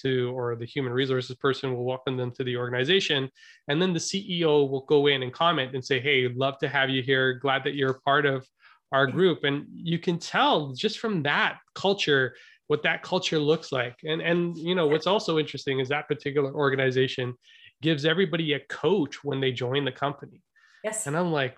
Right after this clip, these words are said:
Speaker 1: "Wow." So I, I guess there's a lot of different things that organizations need to do today to stand out, to be different.
Speaker 2: Well, I'll, I'll also give you an example. Sometimes they give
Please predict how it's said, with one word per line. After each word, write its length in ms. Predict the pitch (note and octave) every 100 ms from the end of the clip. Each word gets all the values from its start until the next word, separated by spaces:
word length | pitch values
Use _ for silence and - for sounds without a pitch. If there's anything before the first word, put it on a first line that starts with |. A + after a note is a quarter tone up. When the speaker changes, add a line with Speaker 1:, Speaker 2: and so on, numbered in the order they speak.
| -
Speaker 1:
"Wow." 400 | B2+ C3+ C#3 A2+
So 440 | - D#3+ D#3 E3 E3+ - - -
I, 100 | F3+ E3
I 80 |
guess 220 | F3+ D#4 -
there's 180 | E4+
a 60 | B3+
lot 220 | G3 E3+
of 100 | A#3+
different 320 | G#3 A3 G#3 F#3
things 160 | F#3
that 140 | F3 E3+
organizations 720 | E3 F3 D#3+ E3+ E3 D#3 D#3+
need 200 | D#3+ -
to 100 | D3
do 220 | D3 G3+
today 340 | - D#3 C#3
to 100 | C3+
stand 400 | C3+ - C#3 C#3
out, 280 | C3+ C4 -
to 100 | C#3+
be 140 | C#3
different. 480 | B2+ F#3+ A3+ E3 - _ _ _ _ _ _
Speaker 2:
Well, 140 | C#4+
I'll, 340 | C#4+ D4 D#4 -
I'll 160 | C#4+ C#4
also 220 | - E4
give 140 | C4
you 100 | A#3
an 80 | A3
example. 540 | G#3+ G3 A3 C4+ F3+ F#3
Sometimes 460 | C#4+ D#4 G#4 F#4
they 100 | D4
give 400 | G3+ B3+ D#4+ F4+